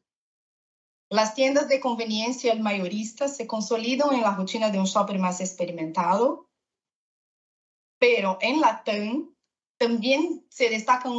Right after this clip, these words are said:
otros canales no convencionales que vamos a abordar más adelante. Ya el hi-, <clears throat> Hiper más Super, perdón,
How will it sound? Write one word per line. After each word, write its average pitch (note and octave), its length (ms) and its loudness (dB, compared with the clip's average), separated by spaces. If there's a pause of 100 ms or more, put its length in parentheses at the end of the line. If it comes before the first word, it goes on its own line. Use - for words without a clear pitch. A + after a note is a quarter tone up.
(100)
otros D4+ 380 -2
canales A#3 460 -2
no A#3 180 -2
convencionales G3+ 920 -4
que A#3 180 0
vamos A3 560 -4
a G3 60 2
abordar F#3+ 600 0 (200)
más G3+ 220 0
adelante. D#3+ 560 -4 (1500)
Ya B3+ 360 4
el C#4+ 220 -2
hi-, D4+ 260 -2 (240)
<clears throat> C#4 400 4
Hiper C4+ 300 0
más A3 220 -2
Super, C#4+ 300 -10
perdón, F3 360 -10